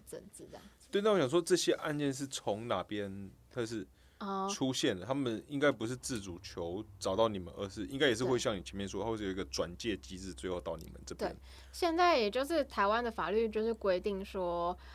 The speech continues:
Speaker 1: 呃，如果你是公家机关，你只要知道这相关的案件，你一定要协助通报。所以我们大部分的来源其实来自警方跟医院。
Speaker 2: 哦，是
Speaker 1: 就比如
Speaker 2: 他们是有硬性规定，
Speaker 1: 嗯，
Speaker 2: 法律有规定他们要通报。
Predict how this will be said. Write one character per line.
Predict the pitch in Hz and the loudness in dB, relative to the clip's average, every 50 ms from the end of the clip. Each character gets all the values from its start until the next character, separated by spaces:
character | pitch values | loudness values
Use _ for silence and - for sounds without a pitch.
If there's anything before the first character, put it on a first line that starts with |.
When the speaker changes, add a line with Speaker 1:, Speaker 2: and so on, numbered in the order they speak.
| - - | -12 -8
Speaker 1:
呃， | - 190 180 180 175 170 170 165 165 170 185 190 | -4 -2 -2 -2 -2 -2 -2 -2 -2 -4 -4 -2
如 | 190 202 202 | -2 -2 0
果 | - 226 202 | 0 0 0
你 | 180 165 | 0 -2
是 | - - 208 208 | -4 -6 -6 -4
公 | - 190 196 | -4 -4 -4
家 | 214 208 170 160 185 | -2 -2 -2 -2 -2
机 | - - 160 156 | -4 -8 -10 -10
关， | - 175 156 143 143 | -8 -8 -8 -8 -8
你 | 143 143 131 - | -12 -14 -14 -12
只 | 151 | -8
要 | 247 170 196 | -6 -6 -6
知 | 214 - - - 180 | -6 -6 -8 -6 -4
道 | 202 196 190 | -4 -4 -2
这 | 185 190 | -4 -6
相 | 180 - 160 165 | -6 -6 -8 -8
关 | 165 170 160 | -8 -10 -10
的 | 156 | -10
案 | - 156 160 | -10 -10 -10
件， | 175 170 160 | -10 -10 -10
你 | 147 | -12
一 | - | -12
定 | - 160 160 | -12 -10 -10
要 | 160 185 | -8 -8
协 | - 165 - | -8 -10 -10
助 | - - - | -12 -10 -8
通 | - - - - - - | -8 -8 -8 -10 -12 -10
报。 | - - - - - - - | -10 -10 -10 -12 -16 -20 -18
所 | - - 285 | -4 0 2
以 | 277 | 2
我 | 240 | 2
们 | 208 175 190 | 2 0 0
大 | - 196 196 | 0 0 0
部 | 202 214 | 0 -2
分 | 208 220 208 | -4 -2 -2
的 | 190 180 | -2 -2
来 | 160 151 156 | -4 -4 -4
源 | 156 165 175 | -6 -8 -8
其 | 165 147 | -10 -10
实 | - 180 | -8 -8
来 | 170 151 151 | -8 -8 -8
自 | - 185 180 | -8 -8 -8
警 | - 175 143 - 185 | -8 -8 -10 -10 -10
方 | - 175 - - - 196 | -8 -8 -8 -8 -10 -8
跟 | - 180 160 - - | -8 -8 -8 -8 -10
医 | 147 139 139 | -12 -12 -12
院。 | 151 - - - - | -10 -10 -12 -12 -14
Speaker 2:
哦， | - - 127 123 127 127 127 123 113 | -10 -6 -2 0 2 4 4 4 2
是 | 120 127 | 0 2
Speaker 1:
就 | |
比 | - | 2
如 | |
Speaker 2:
他 | 147 160 | 4 6
们 | 151 139 | 6 4
是 | 127 - 151 | 4 6 4
有 | 127 - | 4 4
硬 | - 156 139 127 | 4 2 0 0
性 | 113 - 139 120 101 | 0 0 -2 -2 0
规 | 104 113 104 101 | 0 0 0 0
定， | 98 101 92 87 | 0 -4 -4 0
Speaker 1:
嗯， | |
Speaker 2:
法 | - 107 113 | 2 4 4
律 | 120 | 4
有 | 110 | 2
规 | 104 - 113 110 | 2 2 0 0
定 | 110 107 | 0 0
他 | - 113 110 | -2 -2 -2
们 | 107 104 | -2 -2
要 | 98 101 101 | 0 -2 -2
通 | 98 - - 104 95 95 92 | -2 -2 -2 -2 -2 -2 -2
报。 | - 87 - - | -4 -4 -4 -6